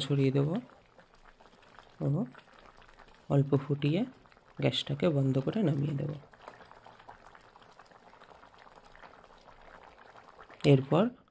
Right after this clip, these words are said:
গরম গরম ভাতের সাথে পরিবেশন করুন এই গ্রাম্য পদ্ধতিতে দেশি জ্যান্ত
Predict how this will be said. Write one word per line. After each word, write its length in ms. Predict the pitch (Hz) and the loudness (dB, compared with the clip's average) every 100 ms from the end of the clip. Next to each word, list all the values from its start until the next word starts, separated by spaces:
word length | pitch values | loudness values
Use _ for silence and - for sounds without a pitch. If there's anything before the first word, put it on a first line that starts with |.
| 143 | 4
গরম 260 | 139 135 139 | 8 10 10
গরম 180 | 139 139 131 | 8 6 6
ভাতের 320 | 135 139 139 | 4 4 2
সাথে 160 | 143 165 160 | 4 4 6
পরিবেশন 400 | 139 135 135 143 143 | 6 6 4 4 4
করুন 180 | 156 156 | 4 6
এই 60 | 131 127 | 6 6
গ্রাম্য 260 | 131 135 135 143 | 4 6 4 4
পদ্ধতিতে 500 | 131 139 127 139 208 - - - _ _ _ _ _ _ _ _ _ | 2 4 2 2 0 0 -14 -20 _ _ _ _ _ _ _ _ _
দেশি 480 | 139 135 131 - 165 240 - 127 | 0 4 4 4 0 0 0 2
জ্যান্ত 400 | 131 127 127 | 6 6 4